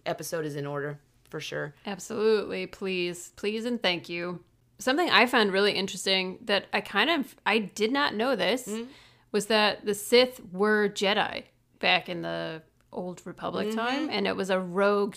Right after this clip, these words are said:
Speaker 2: Jedi that broke loose from, basically turned his back on the Jedi ethos and believed that the path to power was through the dark side.
Speaker 1: Mm-hmm.
Speaker 2: So I didn't realize that the Sith started as Jedi.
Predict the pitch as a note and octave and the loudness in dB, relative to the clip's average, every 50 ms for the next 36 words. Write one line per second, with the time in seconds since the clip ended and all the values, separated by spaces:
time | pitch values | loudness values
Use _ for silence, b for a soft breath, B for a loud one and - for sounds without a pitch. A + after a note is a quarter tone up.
0 | - - - G3 G3 G3+ G3+ F3+ E3+ E3+ E3+ F3 E3+ E3 F3 F3 D#3+ E3 - F3+ | -6 -4 0 0 2 4 4 4 4 2 -2 -4 -4 -4 -4 -4 -4 -4 -2 -2
1 | F3+ F3 F3+ F3 - - - _ _ - - G#3 F#3+ G3 F#3+ F#3+ F#3 - - - | -2 -2 -4 -6 -10 -20 -20 _ _ -14 -8 -4 -2 -2 -2 -2 -4 -6 -6 -4
2 | F#3+ F3 E3+ E3 E3 E3 E3 - _ - F#3+ F3+ A3+ B3 A#3+ B3+ G#3 G#3+ G3+ F#3+ | -2 -2 -2 -4 -4 -8 -10 -12 _ -4 4 6 8 8 8 6 2 2 2 2
3 | G3 G#3+ A3+ G#3+ G3 G3 G3 A3+ G3 F#3+ F#3+ G3 - F#3+ F3 E3 - - - - | 2 0 0 2 2 0 0 0 0 0 0 0 -2 -4 -2 -2 -2 -2 -2 0
4 | G3+ G3 F#3+ F#3+ F#3 F3+ F3 F3 F3 F3+ F3+ F3 - - - F#3+ G#3+ A#3+ A#3+ - | 2 4 4 6 6 6 6 4 4 2 0 -4 -8 -10 -4 -2 0 0 0 2
5 | G#3 F#3 F#3 F3+ F3+ F3+ - - - - G#3 G3 G3 F#3+ F#3+ F#3+ F#3 F3 - - | 0 0 2 0 -2 -4 -6 -4 0 0 2 2 2 0 0 -2 -4 -6 -10 -12
6 | - F#3 F3 F#3 G#3+ G3 F3 E3+ E3+ F3 F3+ - - - - - F3 - - F3+ | -10 -6 -2 0 0 0 0 -2 -4 -6 -8 -8 -8 -8 -8 -8 -10 -8 -4 -4
7 | F3 E3 - - F#3 - - F3 F3 F3+ F3+ F3+ F3+ F3 F3 E3+ - - - F#3 | -4 -4 -4 -8 -10 -6 -4 -2 0 0 0 -2 -4 -6 -6 -8 -10 -10 -12 -12
8 | E3+ E3+ E3+ E3 - - - - F#3+ - - - F3 F3+ F3+ E3+ F3 G3+ B B | -12 -12 -12 -10 -8 -6 -6 -6 -6 -6 -6 -4 -4 -4 -4 -6 -8 -10 B B
9 | B B - G#3+ A#3 B3 D#4 C#4+ - F#3+ F#3 G3+ A#3 C#4 C#4+ A#3+ G3 F#3 F#3 F#3+ | B B 2 2 4 4 4 2 0 -2 -2 0 2 4 4 6 6 4 4 2
10 | - - - - - - - - A3 G3+ F#3+ - - - - G3 G3 G3+ G3+ F#3 | 0 -4 -8 -8 -8 -8 -2 0 0 0 0 -2 -6 -2 0 0 2 2 2 0
11 | - D#3+ D#3+ D#3+ - - E3 D#3+ D3+ D#3 D3+ D#3 E3 D#3+ | -2 -4 -8 -10 -10 -10 -10 -8 -6 -6 -4 -4 -4 -6